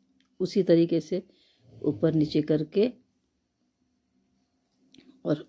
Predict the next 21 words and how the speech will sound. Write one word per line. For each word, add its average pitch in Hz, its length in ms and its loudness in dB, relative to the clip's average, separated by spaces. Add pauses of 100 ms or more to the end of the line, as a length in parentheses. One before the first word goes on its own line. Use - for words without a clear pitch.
उस 175 240 -2
ढक्कन 165 380 -2
को 160 140 -2
हम 151 140 6
दोबारा 135 340 0
इस 127 160 -6
पे 233 200 -6 (420)
रख - 240 -12
देंगे। 131 260 -12 (1300)
तो - 40 -10 (200)
इसी 233 200 2
तरीके 196 340 6
से 170 180 -4
बस 170 220 -2
हमें 156 180 -8 (160)
तीन 269 280 6
बार 220 200 4
करना 185 320 -2
है 214 80 0
उलट 190 260 -2
फेर, 190 280 -6